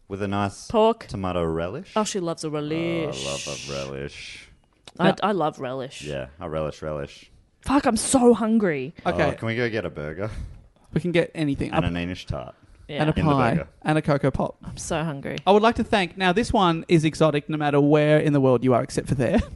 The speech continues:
Speaker 3: <laughs> I meant, I meant in Melbourne this is exotic. In London this is exotic.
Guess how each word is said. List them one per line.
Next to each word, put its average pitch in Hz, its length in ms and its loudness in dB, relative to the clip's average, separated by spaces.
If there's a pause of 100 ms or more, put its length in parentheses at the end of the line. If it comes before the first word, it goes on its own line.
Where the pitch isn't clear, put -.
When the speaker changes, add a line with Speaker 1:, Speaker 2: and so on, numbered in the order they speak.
(140)
Speaker 3:
<laughs> - 960 -10
I 226 220 4
meant, 277 220 4 (240)
I 254 100 6
meant 269 200 2 (100)
in 269 220 4
Melbourne 233 320 6
this 208 120 -2
is 185 100 -6
exotic. 175 380 2 (200)
In 226 160 4
London 190 300 4
this 156 120 -2
is 147 100 -2
exotic. 135 440 2